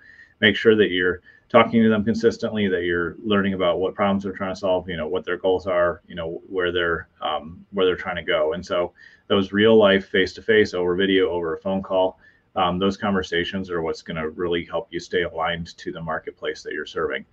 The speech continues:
The second thing that will help you, <clears throat> um, understand, you know, what, what problems they're trying to solve, what they, what they want, is to survey them. And so that's something that we help our clients do when we build out B M E blueprints. We build out year-long marketing strategies for our clients. And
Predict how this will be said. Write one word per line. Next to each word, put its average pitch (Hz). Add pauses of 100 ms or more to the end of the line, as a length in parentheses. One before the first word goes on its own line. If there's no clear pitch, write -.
(440)
The -
second 117
thing 113
that 110
will 101
help 107
you, 110 (220)
<clears throat> -
um, 95
understand, 98
you 107
know, 92
what, 95 (460)
what 101
problems 113
they're 104
trying 110
to 104
solve, 101
what 95
they, 92
what 101
they 92
want, 95
is 95
to 98
survey 104
them. 131
And 98
so 98
that's 95
something 98
that 90
we 95
help 95
our -
clients 92
do 92
when 90
we 90
build 90
out 90
B 95
M 92
E 87
blueprints. 98
We 92
build 92
out 85
year-long 92
marketing 101
strategies 117
for 120
our 117
clients. 123 (500)
And 92